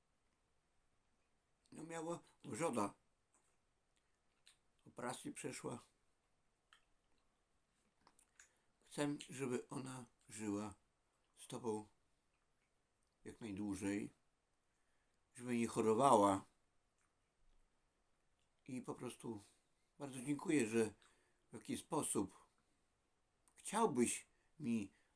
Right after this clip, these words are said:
w jakiś sposób pomóc, ale ogółem masz ważniejsze zadanie, masz rodzinę. Pilnuj rodziny, bo rodzina jest najważniejsza,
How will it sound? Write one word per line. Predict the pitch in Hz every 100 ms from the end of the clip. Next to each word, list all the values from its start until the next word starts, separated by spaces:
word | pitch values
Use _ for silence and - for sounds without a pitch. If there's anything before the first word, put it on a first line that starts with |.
| -
w |
jakiś | - 123
sposób | - 135 - -
pomóc, | - 175 117 113 - - - _ _ _ _ _ _ -
ale | 123 120 123
ogółem | 123 120 127 117 - _ _ _ _ _ _ _ _ _ _ _ _ _ -
masz | 139 156 - - - _ _ _ _ _ _ _ _ _ _ _ _ _ _ _ _ _ _ _ _ _ -
ważniejsze | 143 135 120 151 175 147 - 131 131 147 -
zadanie, | - 123 123 147 131 113 104 - _ _ _ _ _ -
masz | 107 117
rodzinę. | 127 110 110 101 92 - _ _ _ _ _ _ _ _ _ _ _ _ _ _ _
Pilnuj | - 151 127 110
rodziny, | 107 101 107 127 170 - _ _ _ _ -
bo |
rodzina | - 104 117 117
jest | 107 110
najważniejsza, | 110 104 107 117 120 95 101 98